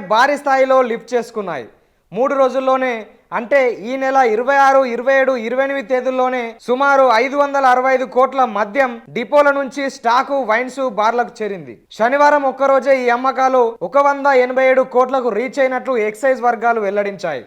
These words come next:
సాధారణ రోజుల్లో యావరేజ్ గా వంద కోట్ల నుంచి నూట ఇరవై కోట్ల మేర మద్యం అమ్మకాలు జరుగుతాయి.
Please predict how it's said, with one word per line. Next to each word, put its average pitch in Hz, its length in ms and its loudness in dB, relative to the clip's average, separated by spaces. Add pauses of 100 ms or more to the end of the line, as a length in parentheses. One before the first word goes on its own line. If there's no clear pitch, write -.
సాధారణ 285 580 2
రోజుల్లో 269 400 2
యావరేజ్ 247 460 2
గా 247 300 0 (100)
వంద 214 280 -6
కోట్ల 277 360 0
నుంచి 269 280 -6
నూట 240 240 -4
ఇరవై 262 280 0
కోట్ల 247 340 -2
మేర 240 300 -2
మద్యం 214 420 -4
అమ్మకాలు 240 380 -4
జరుగుతాయి. 196 600 -6